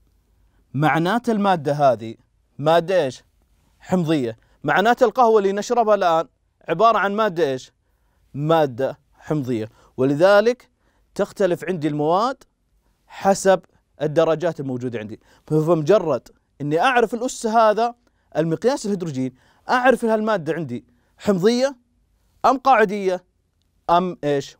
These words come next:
متعادلة. وقلنا ونعيد ونكرر،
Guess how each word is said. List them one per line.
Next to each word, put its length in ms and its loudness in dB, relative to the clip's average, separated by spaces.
متعادلة. 760 -4
وقلنا 760 2
ونعيد 560 -4
ونكرر، 560 0